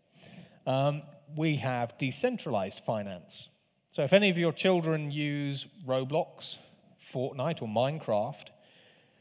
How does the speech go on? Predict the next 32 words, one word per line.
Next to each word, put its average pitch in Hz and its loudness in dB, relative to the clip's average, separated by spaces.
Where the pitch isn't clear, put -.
Fortnite 170 2
has 147 -4
three 202 -2
hundred 196 -2
and 156 -8
fifty - -4
million 156 0
users. 113 -6
They 165 4
make 135 -2
ninety-five 190 -2
percent 190 -2
of 180 -8
their 170 -2
money 147 -4
from 139 -4
microtransactions. 127 -4
So - -14
that's 117 -4
your 123 -6
children 120 -2
buying 117 -2
skins 107 -6
and 110 -4
avatars 101 0
and 101 -10
equipment 107 -8
and 110 -6
that 113 -6
kind 113 -4
of 101 -12
stuff. - -8